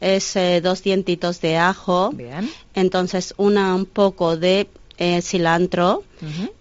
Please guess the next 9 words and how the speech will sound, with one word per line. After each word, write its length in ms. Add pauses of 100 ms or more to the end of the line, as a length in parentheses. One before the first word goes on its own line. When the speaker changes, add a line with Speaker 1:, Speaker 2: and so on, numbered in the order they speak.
(120)
Speaker 1:
Eh, 380
luego 580
le 120
ponen 360
un 100
poco 380
de 160
cebolla 460
tierna. 580